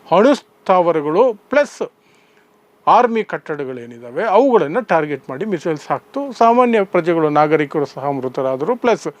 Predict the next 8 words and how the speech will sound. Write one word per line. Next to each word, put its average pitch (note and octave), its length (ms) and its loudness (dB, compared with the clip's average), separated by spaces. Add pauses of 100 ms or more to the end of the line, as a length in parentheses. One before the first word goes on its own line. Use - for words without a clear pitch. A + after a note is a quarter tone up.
(300)
ಇಪ್ಪತ್ತಕ್ಕೂ F3+ 680 -2
ಅಧಿಕ C3+ 420 -4 (460)
ಸೇನಾ B3+ 200 4
ಅಧಿಕಾರಿಗಳು F#3+ 720 0
ಸಹ C#3+ 220 -4
ಮರಣ C3+ 320 -4
ಹೊಂದಿದ್ದಾರೆ. C3+ 840 -8 (300)
ಪ್ಲಸ್ A#3 280 2